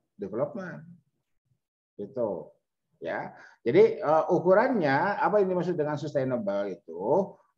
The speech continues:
ukurannya adalah kualitas hari ini itu sama dengan kualitas hari esok. Jadi kalau hari ini kita masih bisa menghirup oksigen secara gratis, maka besok pun anak cucu kita harus bisa tetap mengkonsumsi oksigen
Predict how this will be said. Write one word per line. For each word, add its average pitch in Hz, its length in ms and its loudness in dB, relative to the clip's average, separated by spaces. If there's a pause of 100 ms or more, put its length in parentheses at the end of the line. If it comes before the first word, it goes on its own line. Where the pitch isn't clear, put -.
ukurannya 160 640 2
adalah 123 320 0
kualitas 151 640 0
hari 147 320 0
ini 175 500 -4 (760)
itu 143 320 0
sama 151 320 0
dengan 147 320 -2
kualitas 139 400 2
hari 117 240 -4
esok. 120 400 -2 (1040)
Jadi 151 160 2
kalau 156 160 6
hari 151 320 4
ini 156 160 -2
kita 151 240 -2
masih 135 320 0
bisa 131 400 -2
menghirup 135 420 -2
oksigen 127 460 -2
secara 117 240 -2
gratis, 110 560 -2 (320)
maka 131 240 0
besok 156 480 2
pun 143 240 2
anak 139 240 -2
cucu 139 240 -4 (100)
kita 170 220 -2
harus 131 480 0
bisa 120 400 -2
tetap 156 480 -2
mengkonsumsi 127 960 0
oksigen 131 560 0